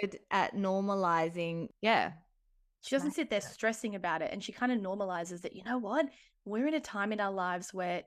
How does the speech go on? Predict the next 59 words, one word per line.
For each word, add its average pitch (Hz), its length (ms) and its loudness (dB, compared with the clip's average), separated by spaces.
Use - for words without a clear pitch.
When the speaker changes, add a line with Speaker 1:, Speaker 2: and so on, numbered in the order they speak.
Speaker 2:
date 202 240 2
nights 254 260 0
are 190 40 -4
bloody 180 300 -2
hard. 175 360 -4
During 269 280 2
the 269 60 6
week, 247 260 0
you're 254 80 -4
probably 277 220 0
not 285 140 2
gonna 277 160 0
have 254 180 2
anyone 247 300 2
on 196 180 -4
one 180 200 -2
time 170 220 -6
with 170 100 -8
your 165 100 -6
husband. 160 320 -4
There's 156 100 -10
kinda 269 220 0
no 233 140 2
getting 185 360 0
around 170 380 -2
that 277 240 -6
if - 120 -10
you - 80 -4
Speaker 1:
Yeah. 165 80 0
Speaker 2:
wanna 151 140 -4
sleep - 500 -4
and 180 140 -6
function. 240 420 -2
Um, 208 140 -2
Speaker 1:
Yeah. - 80 -4
Speaker 2:
and 208 100 0
this 233 160 0
is 233 80 -6
just 226 200 -6
kind 202 200 -2
of 185 120 -4
the, 190 240 0
the 220 80 -6
time 190 420 0
for 180 340 0
just - 380 -8
getting 190 240 0
through 165 280 -4
it. - 100 -2
And 180 100 -10
she 214 120 -4
normalizes 202 680 0
that, - 100 -8
like, - 140 -4
"Look, 226 200 -4
the - 80 -6
house 226 340 -4
looks - 180 -10
like 208 200 0